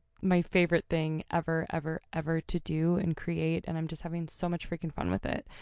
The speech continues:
Um, before we move on to today's solo episode, where we're gonna be talking about friend breakups, um, I wanted to read one of the most recent five-star reviews.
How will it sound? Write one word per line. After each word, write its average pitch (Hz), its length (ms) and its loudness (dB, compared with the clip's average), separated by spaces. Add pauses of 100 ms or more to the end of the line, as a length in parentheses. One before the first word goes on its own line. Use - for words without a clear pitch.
(480)
Um, 175 380 8
before 208 300 4
we 311 100 8
move 302 180 8
on 185 200 6
to 190 120 -2
today's 175 460 0
solo 165 380 4
episode, 165 580 -2
where 170 80 -2
we're 160 100 -2
gonna 180 200 2
be 175 120 -2
talking 175 680 0
about 160 440 -4
friend 202 440 2
breakups, 196 720 2 (500)
um, 175 420 6 (140)
I 180 140 2
wanted 185 340 2
to 233 120 -2
read 185 520 -2 (640)
one 180 160 2
of 170 100 -2
the 180 60 -2
most 175 220 0
recent 175 340 -2
five-star 165 420 0
reviews. 175 580 -4